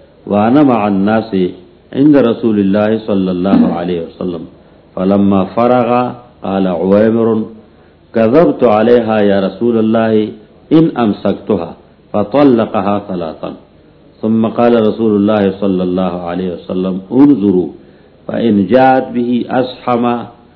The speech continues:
أدعج العينين عظيم الإليتين خدلج الساقين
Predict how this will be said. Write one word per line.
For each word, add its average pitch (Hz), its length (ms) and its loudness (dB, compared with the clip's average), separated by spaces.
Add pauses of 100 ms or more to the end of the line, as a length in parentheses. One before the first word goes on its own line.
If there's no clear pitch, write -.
(320)
أدعج 120 520 2
العينين 101 920 0 (440)
عظيم 123 560 4
الإليتين 107 840 0 (1040)
خدلج 120 560 4
الساقين 113 720 0